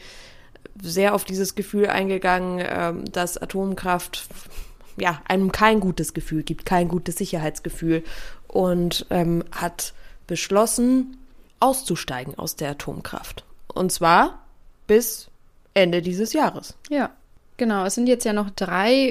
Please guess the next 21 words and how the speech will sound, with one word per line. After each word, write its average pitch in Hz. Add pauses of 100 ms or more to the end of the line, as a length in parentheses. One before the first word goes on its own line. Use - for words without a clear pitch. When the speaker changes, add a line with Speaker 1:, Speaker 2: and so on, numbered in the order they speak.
Speaker 2:
übrig. 302
Drei 220
Atomkraftwerke 226
sind 220
noch 240
aktiv -
in 262
Deutschland 269 (680)
und 220
die 233
Speaker 1:
Mhm. 247
Speaker 2:
sollen 233 (240)
Ende 294
dieses 240
Jahres 185
abgeschaltet -
werden. 170 (340)
Das -
ist, 196
äh, 196
das 190